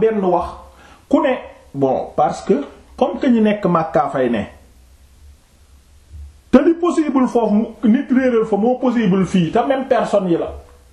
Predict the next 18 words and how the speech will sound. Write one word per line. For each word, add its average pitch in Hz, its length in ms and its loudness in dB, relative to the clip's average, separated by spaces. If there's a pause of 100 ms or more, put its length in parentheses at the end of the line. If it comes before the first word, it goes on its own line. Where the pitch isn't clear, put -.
(340)
te 277 140 4
sagesse 262 340 -2
bi 220 80 2
mooy 208 240 2
loolu, 190 340 0
mais 170 180 2
Arafat 180 540 0
it 214 100 -6 (120)
mën 170 260 -6
nañ 175 220 -2
ko 170 360 -2
ilhaq, 170 600 -2
mooy 156 240 0
def 170 240 -4
qiyaas 170 340 0
bi 160 140 -4
ci 202 160 0
Makka. 160 360 0